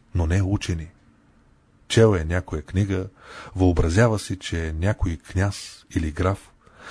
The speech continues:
но това не е достатъчно, а трябва да имаш кръвта на този княз. Следователно, идеите са нещо, което ние трябва да придобием в света. И тия идеи се дават само чрез противоречията.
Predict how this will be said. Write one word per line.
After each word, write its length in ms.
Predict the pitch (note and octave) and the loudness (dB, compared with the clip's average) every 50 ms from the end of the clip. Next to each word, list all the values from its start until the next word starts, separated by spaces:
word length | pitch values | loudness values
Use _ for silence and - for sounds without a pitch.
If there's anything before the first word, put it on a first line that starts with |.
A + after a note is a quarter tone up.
| - - - | -12 -4 -2
но 100 | F#2+ F2 | 0 0
това 300 | - - E2+ D#2+ G#2+ A#2+ | 2 2 2 2 2 2
не 160 | G#2+ G#2 A2+ | 2 2 2
е 60 | B2 | 2
достатъчно, 760 | A#2 A2 G#2+ - - - G#2+ G#2 - G#2 - - - D#2+ - _ - _ _ _ _ _ _ _ _ _ _ _ - | 0 0 -4 -4 -4 -4 -4 -4 -4 -8 -8 -8 -12 -14 -16 _ -20 _ _ _ _ _ _ _ _ _ _ _ -12
а 80 | - | -12
трябва 340 | - - F2 F#2 G#2 G#2 G2+ | -8 -6 -4 -2 0 0 0
да 80 | E2+ G2 | 0 0
имаш 480 | G#2 G#2+ G#2 G2 - - - - - _ - | 0 0 0 -2 -4 -6 -12 -14 -16 _ -6
кръвта 400 | - - E2+ - - - - A#2 | -4 -2 -2 -4 -2 0 0 0
на 100 | A#2 G#2+ | 0 0
този 340 | - - G#2+ G2 - - F2+ | -2 -2 -4 -4 -4 -6 -10
княз. 540 | - - - F2 D#2+ D#2+ - - - - _ _ _ _ _ _ _ _ _ _ _ _ _ _ _ _ _ _ _ _ _ _ _ _ _ _ _ - | -8 -6 -4 -4 -4 -6 -10 -16 -20 -20 _ _ _ _ _ _ _ _ _ _ _ _ _ _ _ _ _ _ _ _ _ _ _ _ _ _ _ -14
Следователно, 920 | - - - D#2 C#2+ D2+ D2 D2+ F2 F2+ - F2+ E2 D#2 D2+ D2+ D#2 - _ _ - - - - - - - | -10 -4 -4 -2 -2 -2 0 0 0 0 0 0 0 0 -2 -4 -8 -10 _ _ -20 -20 -20 -18 -10 -4 -2
идеите 500 | F2 D#2+ D#2 G2+ A2+ B2+ B2 - - G#2+ | -2 0 4 4 4 4 2 2 0 -2
са 200 | - - F#2+ E2+ | 0 0 0 0
нещо, 520 | E2+ E2+ F2+ G2+ - - - - D2 - - - _ _ _ _ - | 0 2 0 0 0 -4 -8 -12 -12 -12 -14 -20 _ _ _ _ -6
което 320 | - F#2 F#2 - - D#2+ | -4 -4 -2 -2 -2 -2
ние 280 | D#2 D#2+ F2 G2+ G2 F2 | -2 0 0 0 0 -2
трябва 340 | - - F2 F#2 F2+ F2+ E2+ | -2 -2 -2 0 0 0 -2
да 80 | F2 | -4
придобием 640 | E2 - E2 D#2+ C#2+ E2 D2 D2+ F#2 F#2+ F#2+ F#2 F2+ | -2 -2 -2 0 -2 -4 -2 0 0 0 0 0 -4
в 80 | E2+ - | -8 -10
света. 400 | - - E2 - - - D2+ - _ _ _ _ _ _ _ _ _ _ _ _ _ _ _ _ - | -10 -10 -10 -10 -10 -12 -14 -14 _ _ _ _ _ _ _ _ _ _ _ _ _ _ _ _ -8
И 140 | F#2+ F2 - | -8 -6 -4
тия 260 | - G2+ A2+ A#2+ G#2+ | 2 4 4 6 4
идеи 340 | F#2+ F2 D2+ G2 G#2 G#2 F#2+ | 4 2 2 2 2 2 2
се 140 | - - | 0 -4
дават 300 | D#2+ F#2 F2+ F#2+ F2+ - | -2 -2 0 0 -2 -4
само 260 | - - G2+ G#2+ G#2+ G2 | -2 -2 0 0 0 -2
чрез 340 | - - F2+ F2 D#2+ - | -2 -2 -4 -4 -4 -4
противоречията. 960 | - - - F2+ - F#2+ E2+ E2 E2 E2 F2+ G2 - - F#2 F2 - - D2+ | -2 0 0 0 0 0 0 0 2 2 0 0 0 -2 -4 -4 -6 -10 -16